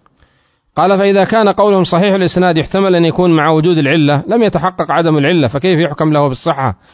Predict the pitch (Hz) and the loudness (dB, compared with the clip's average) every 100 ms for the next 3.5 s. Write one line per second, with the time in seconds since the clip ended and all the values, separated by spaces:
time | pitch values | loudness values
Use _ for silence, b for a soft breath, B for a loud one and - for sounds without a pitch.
0 | b b b 131 175 202 196 185 170 165 | b b b -2 0 2 2 2 2 2
1 | 151 180 185 151 147 139 120 151 139 143 | 0 0 0 2 0 0 -2 0 -2 -2
2 | - _ _ _ _ _ _ _ _ - | -10 _ _ _ _ _ _ _ _ -2
3 | 143 170 147 151 | 0 2 2 0